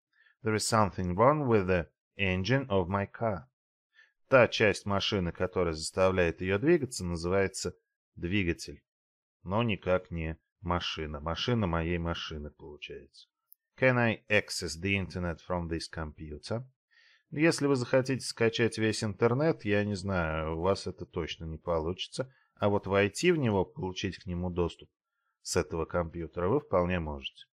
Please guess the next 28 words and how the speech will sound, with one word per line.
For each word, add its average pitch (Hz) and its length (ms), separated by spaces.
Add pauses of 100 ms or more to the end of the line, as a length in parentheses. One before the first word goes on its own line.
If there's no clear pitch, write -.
(240)
Digital 104 480
cameras 92 640
have 85 180
dropped 87 360
in 80 140
price, 139 520
which 101 240
has 80 200
positively 101 760 (680)
affected - 720 (400)
sales. - 800 (720)
Очень 143 320
часто 95 400
путают 92 560
эти 85 240
два 85 320
глагола. 143 680 (400)
Давайте 135 300
попробуем 110 480
через 90 320
перевод. 104 560 (320)
Цифровые 110 460
камеры 90 380
упали 85 360
в - 60
цене, 131 340
что - 200
позитивно 117 840